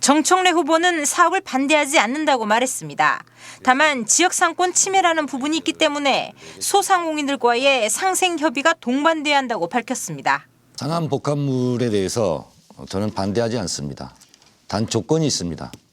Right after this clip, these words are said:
Speaker 2: 지역 상인들과 상생 협약을 맺는 것을 전제로, 어, 추진되어야 한다고 생각합니다.
Speaker 1: 김성동 후보는 복합몰 사업을 더 이상 지체할 수 없다며 단호하게 말했습니다. 조기 착공이 될 수 있게 신속하게 추진해야 한다는 설명입니다.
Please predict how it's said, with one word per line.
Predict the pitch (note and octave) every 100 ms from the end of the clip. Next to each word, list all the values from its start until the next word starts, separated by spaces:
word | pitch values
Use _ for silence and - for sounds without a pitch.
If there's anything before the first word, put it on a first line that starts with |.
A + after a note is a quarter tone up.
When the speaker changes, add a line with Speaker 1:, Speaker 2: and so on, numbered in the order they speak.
| _ _ - _ _
Speaker 2:
지역 | - B2 C3 A2+
상인들과 | C#3+ F3 E3 B2+ G2+ G2 C#2+
상생 | - - D3 D3 D3+ D3+ C3
협약을 | D3 C3 F2+ F2 C#2+ _ _ -
맺는 | C#2+ F2+ G#2 A2
것을 | F#2+ - A2+ A2+ A2 - _ _ -
전제로, | F#2 F#2+ B2 G2+ C#2 - _
어, | B1+ C2 B1+ B1 - -
추진되어야 | - A#2+ G#2+ F2+ E2
한다고 | E2+ D#2+
생각합니다. | E2 G#2 F#2+ D#2 C2+ C2 C2 _ _ -
Speaker 1:
김성동 | D4 D4+ F#4+ F4+ E4
후보는 | D#4 D#4 E4 F4 C#4
복합몰 | C4+ C4 F4+ E4 F#4+
사업을 | - F4+ F4 C#4 G3 F3
더 | A#3+
이상 | B3+ E4 D#4+
지체할 | - - E4+ D4+
수 | - C4
없다며 | B3 - A3 B3 B3+ F#3
단호하게 | - C4 D#4 D4+ A3+
말했습니다. | G3 A3 A#3+ - C#3 D3 C#3+ - - - - G3+
조기 | A#3+ C#4 E4+
착공이 | - G4 F#4 F4
될 | D4 C4+
수 | -
있게 | B3 A3+ C4+ C4 A#3+
신속하게 | - G4 F#4 F4+ D#4+ C4 F#3
추진해야 | D#3 - D#4+ E4 C#4+
한다는 | B3 B3 D#4+
설명입니다. | D#4 D4 C#4 E3+ C#3+ C3+